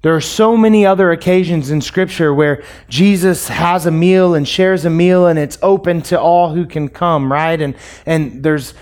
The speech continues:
crowds and there's masses and, and there's people just trying to force their way into the building. But this is one of the few times in Scripture, because there are other instances, where Jesus kind of really seeks seclusion.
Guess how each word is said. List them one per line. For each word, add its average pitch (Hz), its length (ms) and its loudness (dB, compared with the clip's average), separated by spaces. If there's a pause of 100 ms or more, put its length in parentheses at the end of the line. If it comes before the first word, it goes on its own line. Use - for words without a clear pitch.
(240)
crowds 185 560 -2
and 156 100 0
there's 147 160 -2
masses 165 680 -2
and, 151 200 -2
and 151 160 -4
there's 147 300 -6 (320)
people 185 340 2
just 156 180 -6
trying 180 240 -2
to 160 60 -2
force 196 380 -2
their 175 180 0
way 175 240 2
into 165 220 -4
the 147 80 0
building. 165 480 2
But 143 180 -2 (280)
this 208 220 -2
is 185 140 -2
one 196 180 2
of 185 160 0
the 170 220 2
few 202 320 0
times 180 420 -2
in 160 120 -4
Scripture, 175 420 -4
because 175 300 -6
there 180 160 2
are 185 180 0
other 165 240 0
instances, 170 640 -4 (300)
where 170 160 2
Jesus 175 520 0
kind 190 220 -2
of 151 140 -2
really 180 240 2
seeks - 340 -4
seclusion. 147 760 -4